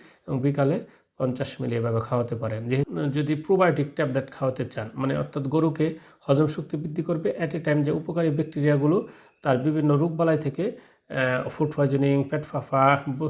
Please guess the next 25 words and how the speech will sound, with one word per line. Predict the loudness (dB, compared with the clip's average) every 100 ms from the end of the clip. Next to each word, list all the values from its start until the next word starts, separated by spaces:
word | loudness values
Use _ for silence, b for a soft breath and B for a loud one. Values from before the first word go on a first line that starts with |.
| -4
বদহজম, | -2 -2 2 2 4 4 4
এগুলো | 0 2 0
থেকে | -2 -2
কিন্তু | -2 -2 -4
গরুকে | -4 -2 -2
রক্ষা | -4 -2 -4
করবে। | -4 -4 -6
সুতরাং | -8 -8 -6
এই | -6
প্রোবায়োটিক | -8 -4 0 0 0 -2
ট্যাবলেটগুলো | -6 -10 -12 -10 -6
আপনারা | -6 -4
সবসময় | -6 -8 -12 -10 -10
খাওয়াতে | -8 -8 -6
পারবেন | -6 -4 -6
ইচ্ছে | -8 -10 -10
করলে। | -8 -10 B B B B
সুতরাং | -6 0 2 4
যে | 4 2
তিনটা | 0 -2 2 2 2 B B B
ট্যাবলেট | -4 -2 0 0
বা | 2
সিরাপের | 0 2 -2 0 -4
কথা | -2 0
বললাম, | 2 4 4